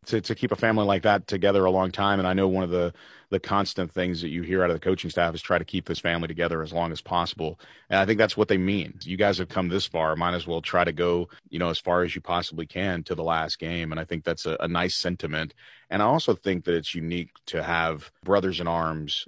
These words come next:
because you've developed that relationship over time. And something that Gray Knackford said last week, he's like, "Yeah, you know, our coaches, they throw around the love word all the time." But he said something that was kind of enlightening to me, at least. He said, "But that's implied. You know, we don't actively need to, to tell each other that because we, we know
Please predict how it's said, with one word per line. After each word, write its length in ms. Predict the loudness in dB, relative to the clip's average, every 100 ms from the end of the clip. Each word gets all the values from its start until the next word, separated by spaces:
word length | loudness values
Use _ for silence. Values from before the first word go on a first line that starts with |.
| _
because 360 | -6 0 0 0
you've 220 | -4 -4
developed 380 | 0 4 6 6
that 160 | 2 2
relationship 540 | 0 0 -2 -4 -4
over 160 | -4 -4
time. 300 | 0 0 0
And 80 |
something 220 | -2 0 0
that 120 | 0
Gray 180 | 2 4
Knackford 460 | 2 0 -2 -4
said 180 | -2 0
last 300 | 4 2 2
week, 240 | -6 -8 -12 -20 -20 _
he's 100 | -6
like, 140 | -4 2
"Yeah, 160 | 4
you 140 | 4 4
know, 260 | 2 0 -2
our 120 | -2
coaches, 340 | 4 4 4 0
they 140 | 0
throw 240 | 4 6 8
around 260 | 8 4
the 60 | 4
love 560 | 4 4 4 0 -12 -2
word 360 | 2 4 6
all 160 | 4 4
the 80 | 0
time." 360 | -4 -6 -6 -14 -20 -20 -4
But 220 | 2 2
he 100 | 2
said 220 | -2 2
something 240 | 2 2
that 60 | 2
was 120 | 0
kind 240 | 2 2 2
of 60 |
enlightening 560 | 4 6 6 4 -2 -4
to 100 | -4
me, 280 | 2 4 4
at 100 | 2
least. 240 | -6 -6
He 80 | -4
said, 240 | -2 -2 0
"But 120 | 0
that's 240 | 0 0
implied. 720 | -2 -2 -2 0 0 -2 -6 -12 -20 -8
You 80 | 2
know, 100 | 4
we 100 | 6
don't 220 | 4 4 4
actively 560 | 2 2 -2 -2 -4
need 460 | -2 0 0 0 -2
to, 280 | -4 -4 -6
to 160 | -10
tell 280 | -4 2 2
each 140 | 2 -2
other 200 | -4 -2
that 260 | 0 0
because 320 | -4 -8 -10
we, 400 | -8 -10 -8 -12 -8
we 180 | -6
know 540 | -4 0 4 4 2